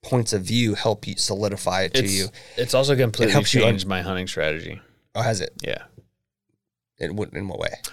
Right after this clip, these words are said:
Speaker 2: And what, in the way that I'm not necessarily concerned anymore.
Speaker 1: Mm-hmm.
Speaker 2: Like, I used to be like, "I don't have time to get in there and do that." I was hunting the wrong spot. I was, I was hunting a spot that I thought would be good based on shitty knowledge.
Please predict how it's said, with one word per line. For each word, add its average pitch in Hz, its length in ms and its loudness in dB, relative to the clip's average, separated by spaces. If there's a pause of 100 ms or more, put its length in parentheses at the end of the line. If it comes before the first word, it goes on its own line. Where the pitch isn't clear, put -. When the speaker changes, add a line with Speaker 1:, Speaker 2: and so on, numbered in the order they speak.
(100)
Speaker 2:
And 139 140 4
what, 151 160 4
in 135 120 2
the 120 100 4
way 123 220 6
that 113 100 4
I'm 110 140 2
not 107 240 0
necessarily 104 480 0
concerned 95 420 -4
anymore. 76 440 -10 (200)
Speaker 1:
Mm-hmm. 110 220 -4 (240)
Speaker 2:
Like, 110 120 2
I 110 60 2
used 117 220 2
to 120 40 -6
be 113 60 2
like, 104 160 0
"I - 20 2
don't 120 100 2
have 107 120 0
time 101 240 0
to 95 80 -2
get 92 100 -2
in 95 140 0
there 92 120 -2
and 90 80 -4
do 90 120 -4
that." 76 160 2
I 104 80 2
was 117 160 2
hunting 120 240 0
the 95 80 -4
wrong 87 180 -6
spot. 95 380 0
I 98 40 0
was, 107 280 0
I 98 60 0
was 101 120 0
hunting 131 300 0
a 110 40 -2
spot 98 440 -2
that 87 100 -2
I 90 80 0
thought 92 300 2
would 95 100 -2
be 85 120 -6
good 85 420 -2 (100)
based 92 320 -4
on 82 340 -2 (240)
shitty 98 400 0
knowledge. 87 520 -2